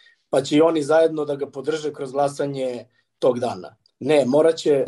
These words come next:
taj deo opozicije da se umije hladnom vodom i da se osvesti i da konačno posle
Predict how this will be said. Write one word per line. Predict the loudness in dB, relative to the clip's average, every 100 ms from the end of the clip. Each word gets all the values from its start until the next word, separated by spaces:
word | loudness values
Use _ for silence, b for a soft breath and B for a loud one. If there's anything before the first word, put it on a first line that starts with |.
| -2
taj | -2 0
deo | 0 0
opozicije | -4 -10 -10 -10 -6 -4 -4 -8
da | -12 -14 -14
se | -4 0 0
umije | 0 0 0
hladnom | 0 -2 -2 -6
vodom | -6 -6 -8 -8 _ _
i | -6 -2
da | 0
se | 2
osvesti | 0 2 -2 -2 -4 -4 -4
i | -6
da | -6 -6 _ _ _
konačno | -4 -2 -2 -6 -10
posle | -8 -6 -6